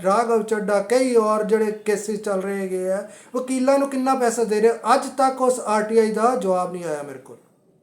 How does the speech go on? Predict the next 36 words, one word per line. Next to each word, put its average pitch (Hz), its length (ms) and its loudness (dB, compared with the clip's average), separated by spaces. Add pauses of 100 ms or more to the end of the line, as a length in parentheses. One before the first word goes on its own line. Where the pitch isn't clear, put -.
(1200)
ਮੈਨੂੰ 214 180 2
ਸਿਰਫ 247 380 2
ਇੱਕ 233 280 -2
ਇੰਟਰਿਮ 226 580 0
ਰਿਸਪੌਂਸ 214 500 -2
ਆਇਆ 185 240 0
ਸੀ, 247 340 -6 (260)
ਉਹਦੇ 208 180 4
ਵਿੱਚ 226 160 4
ਕਿਹਾ 202 260 2
ਸੀ 226 140 -2
ਕਿ 233 160 0
ਸਾਡੇ 190 320 -2
ਕੋਲ 208 200 -4
ਇਹ 208 60 0
ਇਨਫਰਮੇਸ਼ਨ 202 480 -4
ਨਹੀਂ, 233 140 -2
ਅਸੀਂ 226 160 -2
ਕਿਸੇ 202 240 -8
ਹੋਰ 190 200 -2
ਡਿਪਾਰਟਮੈਂਟ 185 500 -2
ਦੇ 190 100 -2
ਵਿੱਚ 190 180 -2
ਭੇਜਣਾ 170 340 -6
ਚਾਹੁੰਦੇ 180 380 -6
ਹਾਂ। 233 80 -4 (280)
ਉਹਨੂੰ 277 340 4
ਵੀ 277 120 0
ਡੇਢ 226 300 10 (140)
ਮਹੀਨਾ 208 240 2
ਹੋ 170 140 0
ਗਿਆ 143 140 -8
ਮੇਰੇ 143 160 -6
ਖਿਆਲ 127 220 -12
'ਚ, 123 100 -18 (1500)
ਤੇ 254 340 2